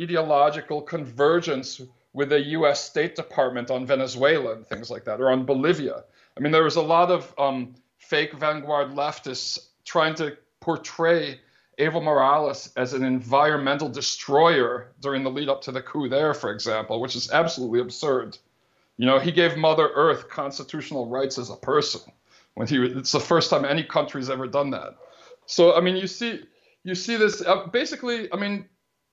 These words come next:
I'm sure you remember, like, Warren Zevon and Lawyers, Guns, and Money and all that stuff. The, Latin America is a backyard of all kinds of the most sleazy,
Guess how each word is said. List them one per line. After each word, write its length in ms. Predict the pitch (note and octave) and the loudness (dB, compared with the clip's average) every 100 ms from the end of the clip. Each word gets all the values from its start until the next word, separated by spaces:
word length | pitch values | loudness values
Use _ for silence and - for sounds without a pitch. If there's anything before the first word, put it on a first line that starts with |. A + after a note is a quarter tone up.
| _ | _
I'm 160 | F3 F#3 | -8 -6
sure 220 | - G3+ | -4 -2
you 100 | F#3 | 2
remember, 540 | E3+ E3+ E3 D#3+ D#3 D3 | 2 4 4 4 2 4
like, 240 | C#3+ A#2+ - _ _ _ - | 4 2 -6 _ _ _ -10
Warren 300 | C3 C#3 C#3 | -2 0 0
Zevon 720 | C3 C3 C3 C3+ C3+ C#3 C3 | -2 -4 -2 0 2 0 -2
and 200 | B2 - - _ _ _ _ - | -6 -10 -20 _ _ _ _ 0
Lawyers, 420 | C3+ C#3+ C#3+ C3+ | 6 8 6 4
Guns, 340 | C#3+ C#3 C#3 | 2 2 2
and 140 | C#3 C3 | -6 0
Money 360 | C3 C#3+ C#3 | 0 0 -2
and 160 | C3+ B2+ | -4 -6
all 380 | B2 - C#3+ D3 | -10 -2 0 0
that 160 | D3 D3 | -4 -4
stuff. 360 | - D#3+ D#3 | 0 0 0
The, 240 | F#3 F3 - | -2 -2 -4
Latin 340 | F3 B3 B3 | 0 2 2
America 520 | G3 D#3+ D#3 E3+ - B2 | -2 2 4 2 0 -6
is 480 | G#2+ C3+ B2 - _ B2+ | -6 -10 -10 -14 _ -8
a 80 | |
backyard 760 | A#2 - D3+ E3 D#3+ C#3+ D3 C#3+ | -8 -2 0 0 -2 0 0 0
of 80 | - | -4
all 220 | D#3 F3 | -2 0
kinds 280 | F3+ D#3+ D3 | 0 -2 -4
of 140 | B2+ | -6
the 80 | C3 | -6
most 360 | C3+ C#3 - - | -4 -6 -8 -8
sleazy, 680 | F#3 G3+ G3 F#3 F3+ E3+ | -4 -2 -2 -2 -4 -4